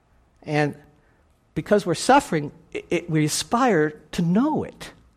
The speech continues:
So Dogen said, "Wisdom is seeking wisdom. Wholeness is seeking wholeness." And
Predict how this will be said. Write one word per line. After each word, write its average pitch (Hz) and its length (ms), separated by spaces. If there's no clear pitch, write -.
So - 580
Dogen 226 400
said, 151 460
"Wisdom 277 640
is 131 200
seeking 226 680
wisdom. 139 640
Wholeness 220 720
is 127 120
seeking 180 480
wholeness." 123 720
And 123 380